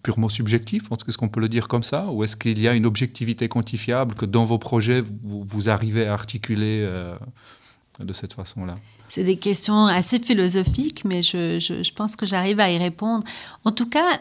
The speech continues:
Speaker 2: on a éco-, on a écarté la notion de bonheur comme un indicateur du bien-être durable. Ça veut pas dire qu'on n'est pas intéressé par, euh, l'émo-,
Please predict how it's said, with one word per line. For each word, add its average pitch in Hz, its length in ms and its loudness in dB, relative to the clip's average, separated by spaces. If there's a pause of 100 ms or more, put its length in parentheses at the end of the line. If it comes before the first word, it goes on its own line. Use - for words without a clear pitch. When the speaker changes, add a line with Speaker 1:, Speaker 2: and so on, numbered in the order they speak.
Speaker 2:
on 220 140 2
a 214 120 2
éco-, 233 220 0 (200)
on 208 140 2
a 190 180 2
écarté 247 560 0
la 226 160 6
notion 202 380 2
de 208 120 4
bonheur 175 680 2 (100)
comme 180 200 2
un 165 160 4
indicateur 165 680 -2
du 160 120 -4
bien-être 160 360 0
durable. 165 440 -4 (420)
Ça 220 140 0
veut 214 100 6
pas 220 180 2
dire 277 240 2
qu'on 240 80 4
n'est 190 140 6
pas 202 160 2
intéressé 214 560 4
par, 185 400 2
euh, 165 240 0
l'émo-, 190 260 6